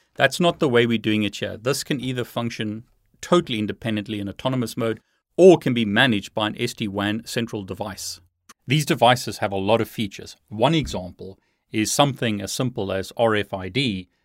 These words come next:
as well as tags to identify devices. If you're in a data center and you have racks and racks of equipment, you may struggle to identify a device in front of you.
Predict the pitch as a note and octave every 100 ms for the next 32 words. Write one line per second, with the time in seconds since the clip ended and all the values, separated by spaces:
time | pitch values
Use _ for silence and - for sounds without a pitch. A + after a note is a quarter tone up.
0 | _ A2 G2+ G#2 A#2 G2 - - C#3+ F#2
1 | E2 - - G2+ F#2+ A2+ G#2 - F#2 F2
2 | F2 G2+ - F2+ D#2 _ _ _ _ -
3 | G#2 C3+ D3 C#3 G2+ A2+ C3+ B2+ F#2+ G2
4 | - G#2+ G2 G2 G2 A#2 - A#2+ G#2 -
5 | G#2+ F#2 - D#3+ D#3+ F#2+ - _ _ _
6 | _ A#2 A2+ D3 C#3 D#3 D#3 - D3+ -
7 | G2+ G#2+ G#2+ G#2+ G2 F#2+ A2 G#2+ G2+ G2
8 | F#2+ F2+ G2 G2 G2+ F#2+ C#3+ A#2+ F2+